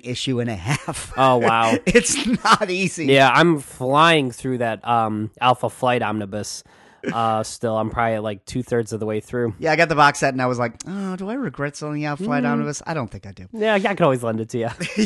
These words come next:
Speaker 1: Yeah, I can read it again.
Speaker 2: It is crazy. I, you told, you told me when we, you had originally read it, you're like, "Yeah, he, there's not a lot of backgrounds."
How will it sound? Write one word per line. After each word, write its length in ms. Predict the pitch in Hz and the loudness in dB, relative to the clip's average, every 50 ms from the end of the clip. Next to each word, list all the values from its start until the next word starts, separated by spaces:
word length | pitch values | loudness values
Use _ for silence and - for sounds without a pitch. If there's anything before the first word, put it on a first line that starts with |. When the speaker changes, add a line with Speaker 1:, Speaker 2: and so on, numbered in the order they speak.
| - | 4
Speaker 1:
Yeah, 160 | - 240 196 - - | 6 4 4 6 4
I 80 | 233 | 0
can 320 | 220 202 196 170 185 220 202 | 0 0 -4 -6 -2 -2 0
read 180 | 160 208 190 | 0 2 2
it 120 | 170 165 156 | 2 2 2
again. 280 | 160 127 143 131 127 - | 0 0 -2 -2 2 6
Speaker 2:
It 120 | 208 240 | 6 6
is 280 | 254 254 302 339 277 - | 6 6 2 2 0 -2
crazy. 720 | - - - - 214 220 226 233 233 175 165 185 185 156 | -6 -6 0 4 4 6 6 4 2 2 2 0 0 0
I, 100 | - 160 | 2 4
you 400 | 180 185 170 151 151 175 190 208 | 4 4 4 0 -2 -2 -2 -2
told, 240 | 196 - - 202 190 | -2 0 2 2 2
you 220 | 165 165 185 180 170 | 2 2 0 -2 -2
told 240 | - - 190 196 | -2 -2 0 2
me 100 | 190 185 | 2 2
when 300 | 165 156 151 139 135 - - _ | 2 2 2 2 0 -4 -6 _
we, 160 | 139 139 135 | -6 -6 -6
you 260 | 131 131 135 147 156 | -6 -4 2 6 6
had 160 | 160 147 127 135 | 6 6 6 4
originally 540 | 127 127 143 165 160 - 151 135 127 117 | 2 4 4 4 4 4 2 2 2 2
read 240 | 107 113 110 107 104 | 0 0 -2 -2 -2
it, 80 | 104 - | -4 -6
you're 200 | 120 123 120 113 | -4 -2 -2 -2
like, 280 | 107 107 107 - - | -2 -4 -6 -8 -10
"Yeah, 100 | 165 165 156 | -10 -6 -4
he, 100 | 156 156 | -4 -4
there's 260 | 143 135 151 151 135 | -4 0 0 0 2
not 100 | 165 180 | 2 0
a 40 | 180 | 2
lot 160 | 170 170 160 | 4 4 2
of 80 | 135 107 | 2 2
backgrounds." 580 | - 123 135 139 - - 107 98 92 92 - | 2 0 0 0 -2 -6 -6 -6 -6 -10 -12